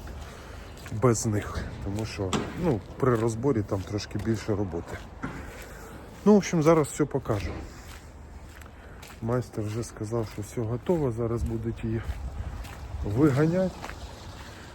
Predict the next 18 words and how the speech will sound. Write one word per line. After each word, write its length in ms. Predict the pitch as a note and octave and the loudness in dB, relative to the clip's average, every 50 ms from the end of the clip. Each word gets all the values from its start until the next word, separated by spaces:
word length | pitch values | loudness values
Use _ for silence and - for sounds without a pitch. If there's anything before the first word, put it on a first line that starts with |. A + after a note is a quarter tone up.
| - - - - | -14 -10 -4 0
І 100 | A#2 A#2+ | 4 4
я 120 | C3+ C#3 | 6 4
сподіваюся, 760 | C3 - - C3 A#2+ G#2+ A#2 B2 C#3 D3+ D3 C3+ B2 A2+ - | 4 0 0 0 2 4 4 6 6 6 6 4 2 0 0
що 100 | - A2 | 0 2
я 160 | A2+ A#2 A#2 | 4 6 6
відчую 640 | A2 G#2 B2 A2 - - - - C#3 C3 C3 B2+ A#2+ | 4 4 2 0 0 -2 0 2 4 4 6 4 4
цей 360 | - - - B2+ A#2 A2 G#2+ - | 4 2 2 4 2 2 0 0
кайф, 460 | - - B2 A#2+ A2+ - - - - - - - - - - - - - - - - - - - - - - - - - | -2 0 0 0 0 0 0 0 -2 -4 -8 -8 -2 2 4 4 4 4 2 0 0 -2 -4 -8 -14 -18 -20 -18 -12 -6
е, 140 | G2+ G2+ G2+ G2+ G2+ G2+ G#2 G2+ G2 - | -4 -2 -2 -2 -2 -2 -4 -4 -2 -2
відремонтованої 960 | A2+ G#2+ F#2+ G#2+ G#2 G2+ G#2 G#2+ G2 - - G#2+ F#2+ F#2 F#2 F#2 F2+ F2+ F2 | -2 -2 0 0 0 0 -2 -4 -4 -2 -2 -2 0 0 -2 -2 -2 -2 -4
машини. 460 | E2+ F2 F2 - - - - F2+ E2+ - - - - - - - | -4 -4 -4 -4 -6 -6 -6 -6 -6 -6 -4 -4 -4 -2 2 6
<laughs> 100 | - D#3+ C3 - C3+ B2 - - - - - - - - - - - - - - - - - - - - - - - | 6 8 8 6 2 0 -2 -2 -4 -6 -6 -4 -2 -2 -2 -4 -6 -8 -8 -8 -6 -6 -6 -8 -10 -14 -14 -4 0
Так 120 | - E3+ D#3+ | 2 2 2
що, 160 | - - G#3 | 4 2 2
друзі, 320 | F3+ F#3 G3 F#3 D#3+ E3+ | 4 4 4 4 4 4
бачите, 360 | E3+ E3 F3 E3+ E3 - - C#3 | 4 4 4 4 4 4 2 0
в 40 | |
принципі, 640 | A#2 - D#3+ E3 E3+ D#3 - - B2+ - C3 B2+ A#2 | 2 2 2 2 2 2 -2 -6 -6 -4 0 0 0